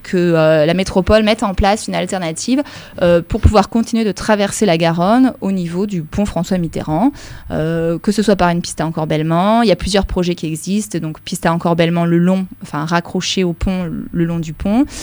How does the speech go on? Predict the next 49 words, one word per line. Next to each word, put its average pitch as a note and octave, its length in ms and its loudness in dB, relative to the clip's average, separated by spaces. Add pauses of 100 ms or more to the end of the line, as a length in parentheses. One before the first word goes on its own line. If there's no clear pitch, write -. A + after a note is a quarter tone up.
(160)
Il F3+ 140 -2
existe F#3 300 0
aussi G#3+ 240 0
des, F3 360 -2
des - 120 -4
possibilités G#3 420 -2
de G3 80 -10
faire E3+ 160 0
des E3 140 -4
pistes - 280 -10
sous - 280 -2
le B3+ 140 6
pont. G3+ 260 0 (580)
Euh, E3+ 640 0
voilà, E3 320 2
après F3 280 0
le, D3+ 180 2
le D#3 120 -2
projet F3+ 380 2
le, D3+ 280 0
qui, - 220 -8
qui, - 180 -18
qui F3 240 -4
fait F3 160 -2
rêver E3+ 260 4
le E3 120 4
plus, - 380 0
mais D#3+ 120 2
bon, E3 180 2
qui C#3 140 -6
est B2 40 -2
peut-être, E3+ 480 -2
euh, C3+ 220 -2 (220)
qu'à, F#3+ 220 0
qu'à G3+ 260 2
l'état F#3 240 4
de F3 100 4
rêve, F3+ 300 4 (400)
ce - 100 -6
serait G#3 260 4
une G3 160 4
passerelle F#3+ 540 2
qui - 140 -14
passerait E3 340 -4
par D#3 160 -4
le, D#3 460 -6
les D#3+ 100 -2
rives G3+ 220 2
d'Arcin. F3+ 380 2